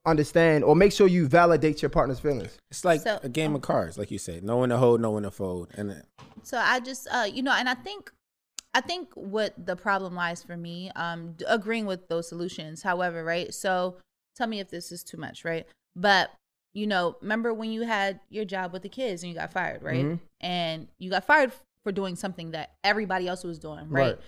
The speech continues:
Speaker 3: When you told me, when they approached on you, they told you, you just didn't even argue it. You just was like, "Fine," right?
Speaker 1: Yeah.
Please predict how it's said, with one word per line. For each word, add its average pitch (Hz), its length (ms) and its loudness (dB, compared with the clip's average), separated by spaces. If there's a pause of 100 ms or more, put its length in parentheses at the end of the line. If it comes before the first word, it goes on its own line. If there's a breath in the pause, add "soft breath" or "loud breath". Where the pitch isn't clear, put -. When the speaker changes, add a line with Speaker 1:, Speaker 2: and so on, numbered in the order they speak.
(280 soft breath)
Speaker 3:
When 185 160 -6
you 180 200 -6
told 262 240 -2
me, 208 140 -2
when 175 340 -4
they 165 140 -2
approached 170 580 -4
on 185 140 -4
you, 165 240 -4 (120)
they 175 120 -6
told 220 240 -2
you, 202 100 -10
you 180 100 -10
just 180 160 -6
didn't 170 160 -10
even 160 160 -12
argue 143 300 -8
it. - 140 -14
You 165 100 -10
just 160 200 -12
was 156 120 -14
like, 135 180 -10
"Fine," 135 320 -8
right? 165 220 0
Speaker 1:
Yeah. 156 160 2